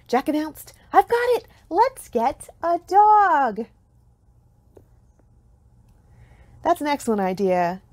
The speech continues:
dear," said Mum. "We'll get going this morning and choose." "A lovely little puppy.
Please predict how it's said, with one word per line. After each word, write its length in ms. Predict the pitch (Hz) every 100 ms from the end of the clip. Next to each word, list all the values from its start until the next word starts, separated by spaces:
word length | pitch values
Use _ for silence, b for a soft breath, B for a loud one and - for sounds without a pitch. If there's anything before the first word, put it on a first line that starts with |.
| -
dear," 400 | 208 214 285 - -
said 200 | 233 208
Mum. 300 | 202 220 - b b b
"We'll 100 | 508 539
get 240 | 370 370 _ _ _ _ _
going 320 | 277 269 262
this 200 | 240 240
morning 380 | 214 202 196 196
and 140 | 196 196
choose." 760 | - 185 165 156 160 - - _ _ _ _ _ _ _ _ - - - - _ _ - - - - - - - - - - - - - - - - b b b b -
"A 160 | - 277
lovely 560 | 277 277 294 302 302
little 380 | 285 247 240 240
puppy. 480 | - 202 - -